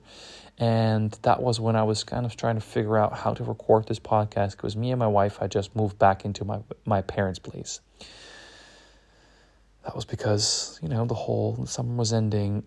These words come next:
and our, our scheme of hopping houses had been,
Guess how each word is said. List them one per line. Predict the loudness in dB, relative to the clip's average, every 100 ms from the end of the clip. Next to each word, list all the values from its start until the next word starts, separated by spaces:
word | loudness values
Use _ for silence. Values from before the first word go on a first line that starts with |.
| -4
and | -2 -2 -2 -4 -4 -8 -16 _ _ _ _ _ _ _ _ -20 _ _ _ _ -4
our, | 2 4 4 0 -4 _ -8
our | -2 -2 -2 -4
scheme | -8 -6 -2 0 -2 -2
of | 0 -2 -2
hopping | -2 0 0 -4
houses | -4 -2 -2 -2 -4 -8 -10
had | -2 0 0 0
been, | -2 -2 -4 -8